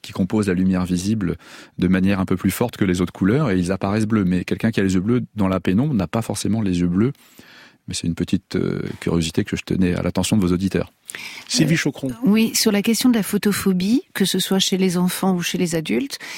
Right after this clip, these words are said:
Speaker 3: euh, c'est, c'est toujours important quand même de vérifier qu'il n'y a pas une difficulté justement, euh, à une sensibilité particulière à la lumière, parce que la photophobie, elle, je veux pas du tout effrayer, euh, notre auditeur,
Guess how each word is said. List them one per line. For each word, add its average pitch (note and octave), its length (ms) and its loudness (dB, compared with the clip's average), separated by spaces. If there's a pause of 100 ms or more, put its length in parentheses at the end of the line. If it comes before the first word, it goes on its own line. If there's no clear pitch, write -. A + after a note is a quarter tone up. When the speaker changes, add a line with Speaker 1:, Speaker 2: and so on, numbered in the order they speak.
(260)
Speaker 3:
euh, F3+ 400 0
c'est, F3+ 320 -2
c'est E3+ 380 -4 (100)
toujours G#3 280 0
important F#3+ 380 0
quand G3 140 0
même F#3+ 220 4
de E3+ 100 0
vérifier F#3+ 720 0
qu'il - 180 -6
n'y D#3 40 -2
a D#3 40 -8 (120)
pas F#3 160 2
une D#3 400 2
difficulté F3+ 760 -2
justement, F3 680 -2
euh, D#3+ 140 -2 (380)
à D3 440 -2
une E3 120 2
sensibilité G#3+ 720 0
particulière F#3 600 -2
à - 20 -2
la E3+ 120 0
lumière, F#3 340 0
parce - 160 -2
que - 100 -4
la D#3 80 -4
photophobie, G3 760 -4 (320)
elle, E3+ 380 -2
je E3+ 160 -4
veux D#3 80 -4
pas F#3+ 140 -2
du F3+ 160 -2
tout G3+ 100 -2
effrayer, F3+ 540 0
euh, D#3 200 -2
notre D#3 260 -2
auditeur, F#3 360 0